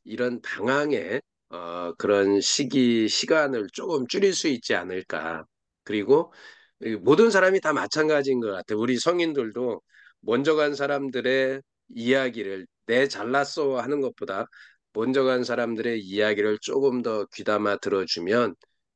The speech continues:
그러면, 어, 고생 안 하고 조금 더 빨리, 어, 어떤 일에도 적응이 쉬워질 거고 그럴 것 같은데 많은 사람들이, 어, 자기의 의를 되게 많이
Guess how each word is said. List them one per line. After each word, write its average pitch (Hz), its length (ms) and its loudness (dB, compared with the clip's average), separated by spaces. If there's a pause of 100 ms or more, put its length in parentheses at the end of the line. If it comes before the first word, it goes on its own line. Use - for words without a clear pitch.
그러면, 123 540 -4 (520)
어, 87 500 -4 (760)
고생 120 340 0
안 87 180 -2
하고 82 440 -4 (320)
조금 139 320 2
더 104 160 0
빨리, 117 500 -2 (360)
어, - 60 -8 (340)
어떤 92 640 0
일에도 98 1000 0 (120)
적응이 98 520 0
쉬워질 107 520 2
거고 98 480 2 (520)
그럴 98 260 -6
것 110 140 -2
같은데 90 480 -4
많은 104 340 2
사람들이, 113 580 -2 (840)
어, 92 280 -10
자기의 117 480 2
의를 104 500 0
되게 104 260 0
많이 92 440 -8